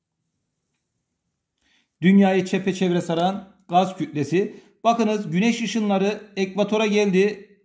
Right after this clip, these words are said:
Orta kuşakta biraz daha kutuplara doğru ilerledik. Güneş ışınlarının atmosferde aldığı yol kutuplarda fazlayken bakınız mesafeye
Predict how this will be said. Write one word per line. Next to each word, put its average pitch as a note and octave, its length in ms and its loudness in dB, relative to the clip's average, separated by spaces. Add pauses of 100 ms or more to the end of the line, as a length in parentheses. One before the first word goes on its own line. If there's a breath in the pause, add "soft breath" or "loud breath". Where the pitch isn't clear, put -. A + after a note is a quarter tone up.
(140)
Orta D#3 360 -4
kuşakta G#3+ 640 -2 (440)
biraz G#3 320 2
daha F#3+ 220 0
kutuplara F#3 420 -4
doğru D#3+ 180 0
ilerledik. G3 720 -2 (680 soft breath)
Güneş A#3+ 320 4
ışınlarının A3+ 640 0
atmosferde G#3 720 -2
aldığı F3+ 420 2
yol E3 460 2 (1000)
kutuplarda A3+ 1000 2 (240)
fazlayken F#3 840 0
bakınız D3+ 500 -4
mesafeye D3+ 840 -4